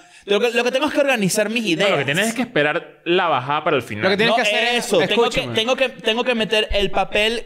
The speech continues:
Speaker 1: que polvorea mi glande y limpia la tapa y bajar la poseta. Pero yo cuando termino de mear, bajo la poseta y hago lo del
Speaker 3: Yo creo
Speaker 2: Me
Speaker 3: que
Speaker 2: parece
Speaker 3: tienes
Speaker 2: muy
Speaker 3: que hacer
Speaker 2: bien.
Speaker 3: pipí sentado.
Speaker 1: Hago, he hecho pipí sentado
Speaker 3: Hay una,
Speaker 1: últimamente.
Speaker 3: hay una, y esto, y esto es, eh, un pequeño secreto de treintón, ¿no?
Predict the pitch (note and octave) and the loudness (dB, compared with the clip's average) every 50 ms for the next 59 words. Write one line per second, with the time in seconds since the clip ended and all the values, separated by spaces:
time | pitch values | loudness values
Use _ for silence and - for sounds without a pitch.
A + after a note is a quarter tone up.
0 | - - G#3+ G3+ G3 - - - F#3+ G3 F#3 F3+ F3+ F#3 F#3 F#3+ G3+ A3 A#3+ A#3+ | -4 -4 -2 -2 -2 -4 -4 0 2 2 4 4 4 4 4 4 4 2 2 2
1 | A3+ G#3+ G#3 A3 A3 A3 G3+ F#3 F3+ F3 - - F#3+ F#3+ G3+ G#3+ G#3+ G3+ - A#3 | 0 2 2 2 2 2 0 0 -2 -2 0 0 -2 0 0 0 0 0 0 0
2 | A#3 A3+ A3 - A3 G3+ - A#3 - - G#3+ G#3+ F#3+ F3 E3+ D#3+ F3 E3 F3+ - | 0 0 0 2 0 0 0 -2 -4 -2 -2 0 2 2 2 2 0 0 0 -2
3 | F3 E3 F#3 - D3+ F#3 F#3+ F3+ F3 F3 F#3 F#3+ G3 B3 A#3 A3 G3+ - G3+ F3+ | 0 -2 -2 -2 -2 -2 0 0 2 0 0 0 0 0 0 -2 0 0 -2 0
4 | F#3+ G#3+ A3+ B3+ B3+ A#3 A3 G3+ G3 G3 F#3+ D3+ E3 F3 F#3 G#3 A#3 A#3+ - A3+ | 0 0 0 2 2 2 2 2 2 2 0 0 0 -2 2 2 0 2 0 0
5 | G#3+ A3+ A3 - - - D#3 D3 D3 C#3+ C3+ B2+ C3 C#3 C#3+ C3+ - F3+ G3 - | -2 -2 -2 -2 -4 -2 0 2 2 4 4 2 2 2 2 2 4 2 2 2
6 | A3+ - - - - - C#3 C#3+ C3+ C3 A#2 F#2+ F#2 - - F3+ E3+ - E3 D#3 | 2 2 0 0 0 0 0 0 2 2 0 2 0 0 0 0 -2 -2 -4 -2
7 | A#2 A#2 G#2 F2+ D#2+ D2+ - - - _ - - _ _ - _ _ _ _ _ | 0 0 -2 -2 -4 -10 -18 -20 -20 _ -20 -20 _ _ -20 _ _ _ _ _
8 | - - F3 F3 F3+ G#3+ G#3+ - E3 F#3 - G3 - - A3+ F#3+ F3+ D#3 D#3+ D#3+ | -8 -4 -2 0 0 0 0 0 0 2 2 2 2 0 0 0 0 -2 -2 -4
9 | F#3 E3+ F#3 F3+ F3+ D#3 D3+ D#3 E3 F3 F3 D3+ D#3+ E3 E3 E3+ F3+ - D#3 E3 | -2 0 2 2 2 2 0 0 0 0 -2 0 0 0 2 2 0 0 0 -2
10 | D#3 D#3+ G3 F#3 E3 E3+ E3 D#3 D#3+ - F3+ F3+ F#3 G#3+ G#3 - - - D#3+ D3 | 0 0 -2 -2 0 0 -2 0 0 2 2 4 2 2 0 -4 -6 -2 0 2
11 | C#3 C3 B2 - - C#3 C3 A#2+ D3 D3 D#3+ D#3 E3 - F3 - B2+ B2+ B2+ B2 | 2 2 2 -2 -4 -8 -6 -6 -4 -2 -2 -2 -2 -4 -4 -2 -2 -2 -2 -2
12 | F3 F3+ - D#3+ D3+ C3+ A2+ - A#2 A2 G#2+ G#2+ A2 B2+ C3 B2 G#2+ F#2 A#2+ E3+ | -4 -8 -6 -2 -2 -2 -2 -2 -4 -8 -8 -2 -2 -2 -2 -2 -4 -6 -8 -10
13 | - - _ | -10 -12 _